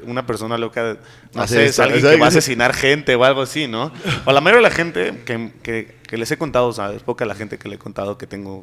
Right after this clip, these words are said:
Speaker 1: esta esquizofrenia.
Speaker 2: Este
Speaker 1: Eh,
Speaker 2: paquete dos.
Speaker 1: este paquete dos, eh, piensan que voy a asesinarlos, ¿no?
Speaker 2: <laughs>
Speaker 1: Que dices, "Ese güey va a ser un asesino en serie".
Speaker 2: <laughs>
Speaker 1: Eh, no, o sea, no, básicamente,
Speaker 2: <laughs>
Speaker 1: no, o sea, no tiene nada que ver con esa persona.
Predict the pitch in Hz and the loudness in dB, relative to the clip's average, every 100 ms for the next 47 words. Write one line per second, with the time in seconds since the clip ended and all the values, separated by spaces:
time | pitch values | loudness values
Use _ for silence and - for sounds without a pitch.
0 | 107 98 107 98 _ - _ _ - - | -18 -14 -12 -12 _ -20 _ _ -12 -10
1 | 110 101 110 151 _ _ _ _ - - | -8 -8 -10 -10 _ _ _ _ -18 -10
2 | - 101 104 95 90 - - 113 123 117 | -6 -4 -6 -8 -10 -8 -6 -6 -4 -2
3 | 117 165 - - - - - - - 120 | -2 -2 -8 -14 -20 -20 -20 -20 -8 -4
4 | 120 117 117 - - - 127 131 139 123 | 0 -2 -4 -8 -20 -10 -8 -8 -12 -10
5 | 107 120 123 117 98 98 110 98 - 208 | -8 -8 -8 -12 -10 -10 -4 -4 -2 -2
6 | 104 - - - - - 107 110 107 107 | -2 -6 -12 -20 -20 -14 -8 -6 -6 -8
7 | 113 135 139 139 131 135 135 101 107 120 | -8 -6 -4 -4 -6 -6 -8 -8 -10 -10
8 | 110 101 104 139 160 208 196 165 156 - | -10 -12 -6 0 2 2 0 -4 -10 -18
9 | - 117 117 120 120 131 190 202 139 127 | -6 -4 -2 -4 -4 0 2 2 0 -2
10 | 147 170 151 123 127 190 135 127 143 139 | -4 -4 -6 -4 0 0 0 -4 -4 -2
11 | 165 143 127 113 110 107 - 117 123 175 | -2 0 -2 -4 -8 -10 -12 -8 -2 0
12 | 196 131 131 123 120 113 113 123 123 156 | -2 -2 -2 0 0 -2 -6 -10 -6 -4
13 | 151 147 151 147 147 135 151 147 143 139 | -2 -2 -2 -2 -4 -2 -4 -8 -8 -8
14 | 117 123 151 | -6 -6 -8